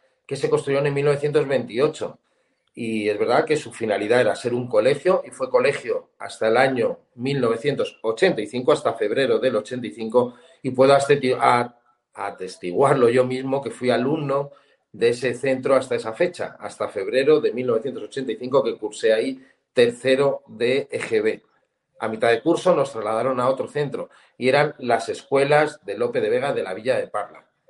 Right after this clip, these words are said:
Desde entonces a hoy no ha habido ningún cambio de nombre, se han llamado popularmente como Escuelas de la Villa, y, eh, pues ahora mismo el gobierno, mm, ha decidido por pleno, con el voto en contra del Partido Popular,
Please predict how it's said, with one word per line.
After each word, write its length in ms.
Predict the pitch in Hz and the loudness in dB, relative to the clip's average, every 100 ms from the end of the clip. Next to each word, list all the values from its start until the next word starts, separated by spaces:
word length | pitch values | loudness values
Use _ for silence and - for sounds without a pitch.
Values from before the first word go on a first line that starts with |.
| _ | _
Desde 440 | - - - 127 | -20 -6 -2 0
entonces 500 | 127 156 170 196 - - | 2 4 4 2 -2 0
a 140 | 123 131 | 2 4
hoy 260 | 156 185 - _ _ _ - | 2 -2 -12 _ _ _ -14
no 140 | 117 | -6
ha 40 | 127 | -4
habido 200 | 151 147 | -2 -4
ningún 200 | 123 120 | -6 -6
cambio 280 | 120 117 98 | -6 -4 -6
de 100 | 110 | -4
nombre, 440 | 143 156 160 170 - | -4 0 0 0 -8
se 240 | - 104 | -8 -4
han 180 | 117 113 | -4 -4
llamado 540 | 113 107 110 110 110 _ _ | -4 -2 -2 -2 -6 _ _
popularmente 680 | 113 104 117 127 123 131 107 | -8 -2 0 0 0 -4 -4
como 100 | 107 | -4
Escuelas 400 | - 156 127 123 | 0 4 4 2
de 100 | 143 | 2
la 120 | 104 | 0
Villa, 440 | 123 131 135 135 - - _ _ _ - | -2 -2 0 -2 -8 -20 _ _ _ -4
y, 340 | 151 170 185 - | 0 2 0 -4
eh, 500 | 117 110 104 104 92 - _ | 0 0 0 -2 -6 -12 _
pues 320 | 95 - - | -16 -16 -16
ahora 260 | - 107 107 | -4 0 2
mismo 280 | 117 147 156 | 2 4 6
el 60 | |
gobierno, 600 | 120 117 135 156 160 180 - | 6 4 2 4 2 2 -6
mm, 300 | 107 104 101 | -16 -14 -6
ha 140 | - 127 | 2 4
decidido 680 | 127 123 127 143 110 - _ _ _ _ _ - | 4 2 -2 2 0 0 _ _ _ _ _ -2
por 180 | 104 | -2
pleno, 380 | 120 151 190 226 | 2 4 4 2
con 240 | - 120 104 | -2 -4 -2
el 80 | |
voto 180 | 113 123 | -2 -2
en 100 | 113 | -2
contra 320 | 127 127 113 | -2 -2 -2
del 160 | 107 104 | -2 -4
Partido 380 | 110 95 127 120 | -6 -6 -4 -4
Popular, 480 | 123 120 123 139 | -4 -4 -6 -6